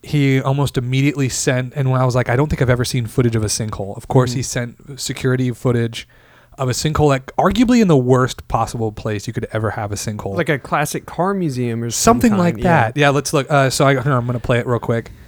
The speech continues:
Speaker 1: And, uh, obviously you can't see. I'm gonna put the link to this in the show notes so you guys can, can check it out. Should be down in the
Speaker 2: All right,
Speaker 1: details.
Speaker 2: so all of a sudden we have a small shift.
Speaker 1: Which I believe you mentioned.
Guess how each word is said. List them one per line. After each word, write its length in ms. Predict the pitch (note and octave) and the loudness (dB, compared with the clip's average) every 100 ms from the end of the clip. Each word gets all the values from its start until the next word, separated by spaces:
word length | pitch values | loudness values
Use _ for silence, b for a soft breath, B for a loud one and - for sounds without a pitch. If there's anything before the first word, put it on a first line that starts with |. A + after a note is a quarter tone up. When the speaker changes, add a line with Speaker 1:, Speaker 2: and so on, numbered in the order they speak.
| B B B B B - - | B B B B B -12 -2
Speaker 1:
And, 420 | B2 B2 A#2+ A#2+ | 2 2 2 4
uh, 160 | A#2 A#2 | 4 4
obviously 360 | C#3+ D#3+ F3 | 4 4 4
you 100 | D#3+ | 0
can't 220 | D3 D#3+ | 0 -2
see. 120 | C3+ D#3 | 4 4
I'm 80 | |
gonna 120 | F#3 G#3 | 6 4
put 160 | G3+ | 4
the 80 | D3+ | 4
link 280 | C3 D3 E3+ | 4 2 4
to 100 | F3+ | 4
this 160 | F3 - | 4 4
in 80 | |
the 40 | C#3 | 2
show 220 | - C#3+ | 4 4
notes 260 | D3+ E3+ - | 6 4 4
so 80 | |
you 120 | C3 C3+ | 4 6
guys 240 | C3+ B2+ | 6 4
can, 340 | - B2 A#2 A2+ | 0 0 0 -4
can 200 | - A#2 | -4 2
check 180 | C#3 | 2
it 80 | - | 4
out. 140 | A#2+ A#2 | 2 2
Should 160 | C#3 | 2
be 80 | C3 | 4
down 140 | B2+ | 4
in 40 | B2 | 4
the 40 | |
Speaker 2:
All 40 | B2 | 4
right, 40 | |
Speaker 1:
details. 400 | B2+ C3 D#3 F3 | 0 0 2 4
Speaker 2:
so 60 | - | 4
all 100 | D3+ | 4
of 60 | D#3+ | 4
a 40 | |
sudden 460 | - D3+ D3 E3+ G#3 | 2 0 2 0 -2
we 180 | D#3+ B2+ | -2 -2
have 480 | A#2+ A#2 A#2+ B2+ - _ _ _ _ _ _ - | 0 0 0 -4 -10 _ _ _ _ _ _ -10
a 80 | A#2+ | -4
small 280 | C3+ B2 | 0 0
shift. 460 | A#2+ - G#2+ - - - _ _ _ | -2 -4 -6 -8 -20 -20 _ _ _
Speaker 1:
Which 320 | - C#3+ - - | 4 4 4 -2
I 80 | C3+ | 2
believe 320 | C3 D#3 C#3+ | 2 2 2
you 140 | C#3 | 0
mentioned. 580 | C#3 B2 B2+ - G#2 - | 2 0 0 -6 -10 -16